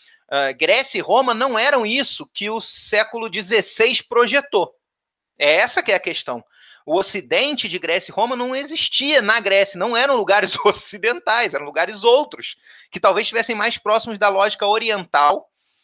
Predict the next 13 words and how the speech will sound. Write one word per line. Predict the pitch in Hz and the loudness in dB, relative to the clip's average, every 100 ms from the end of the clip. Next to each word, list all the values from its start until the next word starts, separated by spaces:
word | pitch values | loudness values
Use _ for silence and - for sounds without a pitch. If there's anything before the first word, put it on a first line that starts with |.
| _ _ | _ _
do | _ 214 | _ -10
que | - 214 | -2 0
da | 240 | 2
nossa | 220 202 220 240 | 2 2 2 2
lógica | 190 185 185 - 190 185 170 | 2 2 2 -2 0 0 2
atual, | 156 160 175 143 175 | 2 0 2 4 4
e | 240 | 0
o | 226 214 196 | -4 -2 -2
orientalismo | 190 196 190 196 196 | 0 0 0 -4 -6
talvez | 202 196 196 | -6 -4 -4
tenha | - 196 190 | -6 -4 -4
afastado | - 196 - 165 180 180 | -2 -4 -2 0 0 0
isso | 151 165 - 170 160 | -8 -8 -8 -8 -12